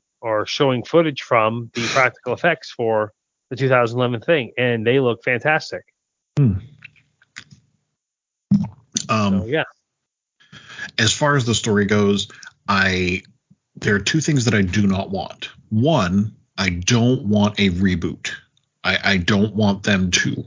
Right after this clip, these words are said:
Speaker 2: reboot the story, you know, or say, "We're gonna do the same thing, but with updated actors and actresses." I don't want that.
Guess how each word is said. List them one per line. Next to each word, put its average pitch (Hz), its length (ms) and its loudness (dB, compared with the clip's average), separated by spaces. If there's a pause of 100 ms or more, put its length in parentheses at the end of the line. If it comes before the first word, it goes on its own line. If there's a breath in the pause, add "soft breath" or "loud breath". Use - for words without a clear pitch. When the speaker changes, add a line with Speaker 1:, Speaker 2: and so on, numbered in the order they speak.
Speaker 2:
reboot 101 840 2 (160)
the 104 80 0
story, 90 640 2 (440 loud breath)
you 107 120 2
know, 90 320 0
or 90 160 -2
say, 98 260 0
"We're 95 160 -2
gonna 147 180 0
do 143 100 0
the 123 100 -2
same 131 240 2
thing, 120 240 0
but 104 140 -4
with 104 240 -2
updated 127 460 -2
actors 113 380 -2
and 110 80 0
actresses." 101 540 -2
I 101 100 0
don't 101 160 2
want 90 200 -2
that. - 200 -4